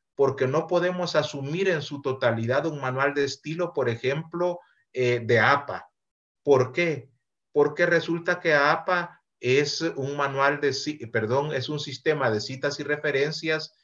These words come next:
para los Estados Unidos. Y nosotros tenemos normas propias en la Facultad de Humanidades, de manera, por así decirlo, de que hay que tener un manual de estilo, eh, adaptado.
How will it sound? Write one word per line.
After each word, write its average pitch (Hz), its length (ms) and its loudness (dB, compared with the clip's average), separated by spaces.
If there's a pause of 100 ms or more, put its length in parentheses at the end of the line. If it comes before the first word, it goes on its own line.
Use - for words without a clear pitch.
(300)
para 127 280 4
los 113 220 0
Estados 117 540 0
Unidos. 147 680 -4 (680)
Y 214 440 -4
nosotros 143 720 0
tenemos 143 520 0
normas 147 640 0
propias 147 720 0 (280)
en 127 180 0
la 110 120 2
Facultad 110 500 0
de 127 100 -2
Humanidades, 123 920 0 (340)
de 120 200 4
manera, 120 480 2
por 123 140 4
así 110 240 0
decirlo, 151 560 0
de 120 160 0
que 107 140 0
hay 113 180 0
que 143 120 -4
tener 143 320 0
un 151 140 -4
manual 139 320 -2
de 147 80 0
estilo, 196 720 -4 (300)
eh, 123 360 2
adaptado. 120 960 2